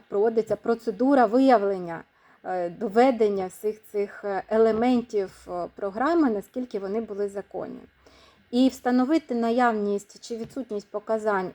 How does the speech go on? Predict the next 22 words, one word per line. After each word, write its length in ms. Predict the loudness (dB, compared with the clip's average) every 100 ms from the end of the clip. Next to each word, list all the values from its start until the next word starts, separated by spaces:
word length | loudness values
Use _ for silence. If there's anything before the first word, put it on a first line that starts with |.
| -6
у 320 | -4 -2 -4
ма-, 200 | -6 -8 -8
потенційної 720 | -6 -2 -2 -2 -4 -4 -4 -4
матері 500 | -2 -2 -2 -4 -4
для 140 | -4
проведення 680 | -4 -4 -2 -2 -2 -10 -10 -12
цієї 280 | -10 -4 -4
програми 560 | -4 -6 -2 0 2 2
елементарно. 720 | 0 0 -4 -6 -10 -12 -18 -20 _ _ _ _ -2
Просто 300 | -2 -2 -4
проводиться 580 | -4 -2 0 0 -2
судова 360 | -4 -4 -2 0
медична 480 | 0 -2 -4 -4 -12
експертиза 680 | -12 -16 -16 -8 -6 -4 -6
цієї 520 | -6 -10 -2 2 2
потенційної 840 | 0 -10 -10 -10 -8 -4 -4 -4 -8 -10
матері. 460 | -8 -8 -10 -16 -18 _ _ _ _ -4
І 180 | 0 2
якщо 300 | 0 0 -2
буде 280 | 0 2
виявлено, 640 | 4 4 4 2 -2 -6 -10
що 420 | -10 -4 -2 -2